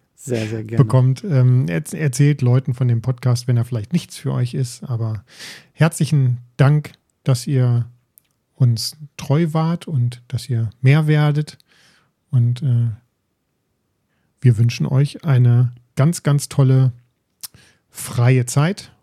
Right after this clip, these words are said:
Speaker 2: hoffentlich. Schöne, besinnliche Feiertage, einen guten Start ins neue Jahr. Und wir freuen uns, ähm, darauf,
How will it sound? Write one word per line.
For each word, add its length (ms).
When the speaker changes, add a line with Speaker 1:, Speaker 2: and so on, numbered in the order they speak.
Speaker 2:
hoffentlich. 680
Schöne, 480
besinnliche 580
Feiertage, 760
einen 120
guten 260
Start 280
ins 180
neue 260
Jahr. 380
Und 360
wir 140
freuen 400
uns, 420
ähm, 500
darauf, 460